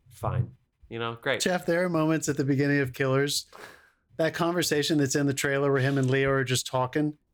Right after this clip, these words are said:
Speaker 1: Yeah.
Speaker 2: It goes on for so long at some
Speaker 1: <laughs>
Speaker 2: points. Sometimes they just don't cut away, and it's just De Niro, like, in Mean Streets, just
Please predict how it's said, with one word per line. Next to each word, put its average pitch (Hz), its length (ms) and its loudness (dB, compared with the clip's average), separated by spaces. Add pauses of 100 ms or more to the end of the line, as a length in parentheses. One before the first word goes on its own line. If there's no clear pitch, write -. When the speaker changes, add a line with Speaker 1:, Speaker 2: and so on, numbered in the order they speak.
Speaker 1:
Yeah. 107 140 0
Speaker 2:
It 147 100 -2
goes 190 260 0
on 175 140 -2
for 156 160 0
so 139 320 0
long 135 340 2
at 147 140 0
some 147 220 0
Speaker 1:
<laughs> - 20 -10
Speaker 2:
points. 151 340 -2 (300)
Sometimes 170 320 0
they 160 100 2
just 147 200 0
don't 147 180 0
cut 151 160 2
away, 139 380 2
and 143 180 -2
it's 160 160 0
just 156 180 -2
De 147 60 0
Niro, 147 340 2
like, 139 300 -2
in 143 140 0
Mean 139 200 2
Streets, 131 440 0
just 127 260 -2